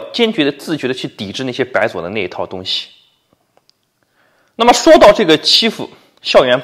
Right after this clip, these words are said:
暴-，校-，校园的事儿，老兵要给大家分享个故事。还记得我以前曾经在节目里讲过，我说我一个同学开了他的凯迪拉克C T S，那个车挺快的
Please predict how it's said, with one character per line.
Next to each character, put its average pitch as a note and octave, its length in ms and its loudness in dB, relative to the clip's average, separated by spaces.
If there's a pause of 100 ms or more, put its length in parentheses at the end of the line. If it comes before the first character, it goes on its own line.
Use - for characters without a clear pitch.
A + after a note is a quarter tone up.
暴-， - 400 2
校-， - 280 -2
校 D3 340 6
园 A2 180 2
的 C3+ 60 -8
事 - 140 -2
儿， - 80 -2 (260)
老 G#2+ 140 2
兵 E3+ 120 0
要 E3 60 -2
给 B2 80 -6
大 C#3+ 140 -2
家 C3+ 80 2
分 C#3+ 160 -8
享 A2+ 80 -8
个 A2 80 -8
故 A2+ 180 -8
事。 - 220 -12 (720)
还 A3+ 160 0
记 - 160 2
得 G#3+ 140 6
我 F#3 140 6
以 B2+ 80 2
前 D#3+ 160 -6
曾 E3+ 160 -8
经 F#3+ 100 -4
在 E3+ 80 0
节 D#3+ 160 -2
目 C#3+ 80 -6
里 C3 100 -4
讲 F2+ 200 -10
过， G#2 100 -4
我 G2 100 -2
说 D#3+ 140 -2
我 G2+ 180 -2
一 A2 60 -4
个 - 100 -4
同 D3 300 -8
学 G2 260 -6 (1040)
开 G#3 280 6
了 G3 100 6
他 - 160 2
的 E3+ 120 0
凯 C#3 280 -2
迪 C#3+ 100 0
拉 E3+ 140 6
克 E3+ 180 -2
C G#3 240 -6
T - 300 -4
S， B2 420 2 (380)
那 A#3 140 0
个 E3 80 0
车 F#3+ 180 2
挺 A#2 180 -10
快 E2 280 0
的 - 80 -14